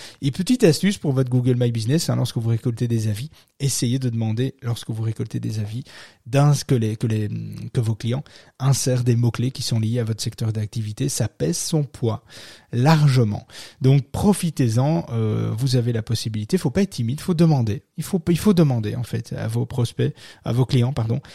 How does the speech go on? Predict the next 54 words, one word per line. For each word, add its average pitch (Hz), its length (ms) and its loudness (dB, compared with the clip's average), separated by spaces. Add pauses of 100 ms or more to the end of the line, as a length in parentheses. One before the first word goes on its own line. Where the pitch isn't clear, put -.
(200)
de 120 100 2
laisser 120 280 4
des 117 180 2
avis. 131 260 2
Et 156 120 4
il 151 60 6
faut 175 380 4
exiger, 160 540 2
il - 80 -6
faut 139 120 -4
leur 120 160 2
dire, 117 300 0
euh, « 110 200 0
Et 117 160 0
mettez 131 260 0
ça, 104 280 -4
indiquez 120 460 0
ça, 123 340 -2
euh, 104 140 -2
c'est 120 140 -4
important 123 420 -2
pour 127 180 -2
nous, 127 180 2
ça 135 140 0
va 117 120 0
nous 123 240 0
aider 120 320 -2 (360)
à, 131 320 0
euh, 113 200 2
à 113 40 -2
une 127 120 2
meilleure 131 280 4
découvrabilité, 127 1040 0
ça 113 180 -4
va 110 100 0
une 110 140 0
meilleure, 113 340 0
une 123 100 0
meilleure, 120 220 2 (100)
plus 147 140 2
belle 131 160 2
découverte 127 600 2 (440)
pour 127 140 0
notre 120 260 0
S 123 260 0
E - 20 2
O, 127 160 0
et 120 80 -8
cetera. » 113 300 -8 (380)
Si - 140 0
les 131 120 4
clients 143 260 4
sont 131 200 2
fans 139 340 2